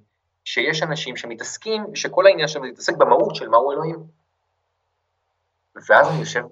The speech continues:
אני, אני, אני לומד רמב"ם, ואני, אני מבין את הסתירות הבלתי אפשריות בפנים,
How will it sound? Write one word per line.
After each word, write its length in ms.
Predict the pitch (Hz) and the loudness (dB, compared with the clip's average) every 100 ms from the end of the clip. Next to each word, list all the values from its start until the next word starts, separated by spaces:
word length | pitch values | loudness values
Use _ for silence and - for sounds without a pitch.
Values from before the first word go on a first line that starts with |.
| - | -10
אני, 160 | 92 90 | -10 -10
אני, 200 | 92 95 | -16 -10
אני 160 | 92 87 | -10 -8
לומד 280 | 90 113 - | -2 -2 0
רמב"ם, 460 | 98 87 82 78 80 - _ _ _ _ _ | 0 0 0 -4 -4 -10 _ _ _ _ _
ואני, 500 | 92 85 95 98 101 | -16 -2 0 2 0
אני 160 | 107 107 | 0 -2
מבין 640 | 104 101 - - 190 202 | -4 -6 -10 -4 0 2
את 120 | 180 - | 0 -2
הסתירות 560 | - - 127 143 165 | -8 -6 0 2 2
הבלתי 600 | - - - 180 - 180 | -2 -6 -6 -4 -4 -8
אפשריות 560 | 156 - 135 135 117 - | -6 -4 -4 -2 -2 -4
בפנים, 340 | - - 87 | -14 -16 -18